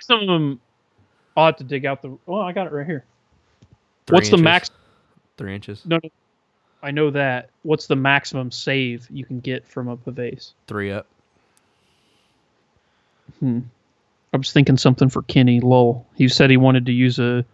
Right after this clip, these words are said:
Speaker 1: Daredeo. So I was thinking, 'cause most Terminators aren't shooty.
Speaker 2: Right.
Speaker 1: Um, the ones that I'm aware of that are really shooty are Tyrants,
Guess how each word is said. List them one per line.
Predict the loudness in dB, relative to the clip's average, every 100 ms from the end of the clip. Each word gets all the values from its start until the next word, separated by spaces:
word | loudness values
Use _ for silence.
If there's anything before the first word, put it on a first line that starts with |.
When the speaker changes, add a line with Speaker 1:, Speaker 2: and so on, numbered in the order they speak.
| _ _ _ _ _ 2
Speaker 1:
Daredeo. | 6 6 6 4 6 6 2 -2 _ _ -2
So | 2
I | 2
was | 2
thinking, | 0 0 0 -2 -4
'cause | -2 4
most | 4 4
Terminators | 2 4 4 2 2
aren't | -2 -4
shooty. | -6 -4 -2 -2 _ _ _ _ _ _ -12
Speaker 2:
Right. | -10 -10 _ -2
Speaker 1:
Um, | 0 -2 _ _
the | -2
ones | 2
that | 4
I'm | 2 2
aware | -4 -2 2 2
of | 2
that | 0
are | -2
really | -2 -2
shooty | 0 2 2 0
are | 0 -2
Tyrants, | 0 2 4 2 -2